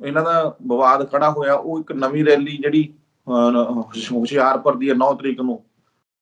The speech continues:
ਉਹ ਲੀਕ ਦੀ ਨਾਲ ਹੀ ਮੋਗਾ ਦੀ ਇੱਕੀ ਤਰੀਕ ਨੂੰ ਲੀਕ ਦੀ ਹੈਗੀ ਹੈ ਨਵਜੋਤ ਸਿੰਘ ਸਿੱਧੂ ਨੇ।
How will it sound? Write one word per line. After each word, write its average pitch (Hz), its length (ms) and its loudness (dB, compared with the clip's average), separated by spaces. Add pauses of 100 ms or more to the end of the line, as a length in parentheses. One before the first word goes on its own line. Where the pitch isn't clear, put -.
(260)
ਉਹ 180 180 2
ਲੀਕ 165 220 -2
ਦੀ 170 180 -10
ਨਾਲ 165 320 2
ਹੀ 170 340 -4
ਮੋਗਾ 139 340 0
ਦੀ 156 140 2
ਇੱਕੀ 156 240 -2
ਤਰੀਕ 156 260 0
ਨੂੰ 151 200 -2
ਲੀਕ 147 220 -12
ਦੀ 156 140 -2
ਹੈਗੀ 160 180 2
ਹੈ 160 40 2
ਨਵਜੋਤ 143 340 0
ਸਿੰਘ 156 140 -10
ਸਿੱਧੂ 147 300 -10
ਨੇ। 151 140 -2